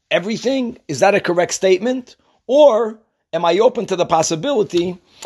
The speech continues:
that a person can, God forbid, deny Shabbos? So they are lacking in their belief of Shabbos, but they still believe in God. They still believe in kashrus.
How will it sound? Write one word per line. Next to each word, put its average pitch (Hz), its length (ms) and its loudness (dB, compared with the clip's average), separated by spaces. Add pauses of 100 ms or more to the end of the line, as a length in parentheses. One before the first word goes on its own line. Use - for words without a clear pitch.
(180)
that 156 160 4
a 147 60 4
person 185 520 2
can, 151 220 -4
God 175 240 2
forbid, 165 280 -2
deny 156 300 0
Shabbos? 127 560 -4 (640)
So 165 180 -2
they 165 180 4
are 156 180 6
lacking 196 460 0
in 180 220 0
their 165 180 0
belief 160 460 -2
of 170 140 0
Shabbos, 131 560 -2 (420)
but 170 140 -4
they 190 100 2
still 277 340 0
believe 160 340 -2
in 233 100 -2
God. 160 340 2 (640)
They 127 100 -6
still 208 240 0
believe 185 340 2
in 147 280 -4
kashrus. - 760 -4